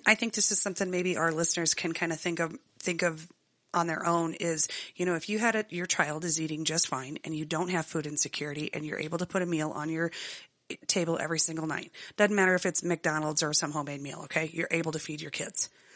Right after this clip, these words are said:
If you found out that one of your children's friends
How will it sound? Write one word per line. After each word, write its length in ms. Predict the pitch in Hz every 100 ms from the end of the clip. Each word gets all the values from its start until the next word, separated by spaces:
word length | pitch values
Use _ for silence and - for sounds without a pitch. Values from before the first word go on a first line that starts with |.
| - - _ _ _ - -
If 140 | -
you 80 | 180
found 260 | - 233 233
out 240 | 170 -
that 120 | 175
one 140 | - 165
of 100 | 175
your 100 | 180
children's 480 | - 170 170 170 -
friends 580 | - 151 131 139 -